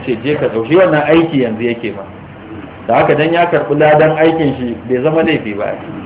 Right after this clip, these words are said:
Ko? A maimakon da an ka je banki sai ka yi layi, kila ma ka je A T M din ya ƙi aiki. Ko?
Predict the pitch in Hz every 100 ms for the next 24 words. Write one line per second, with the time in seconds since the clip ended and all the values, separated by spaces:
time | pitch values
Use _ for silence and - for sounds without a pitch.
0 | - - - 135 156 - - - - -
1 | - 123 139 165 170 180 185 170 143 143
2 | 151 147 147 151 151 131 117 135 143 139
3 | 139 135 143 139 110 - - - - -
4 | - - - - - - - - - 160
5 | 175 147 156 160 135 143 151 151 156 165
6 | 139 139 127 110 120 123 120 - - -
7 | - - - - - - - - - -
8 | - - - 143 165 -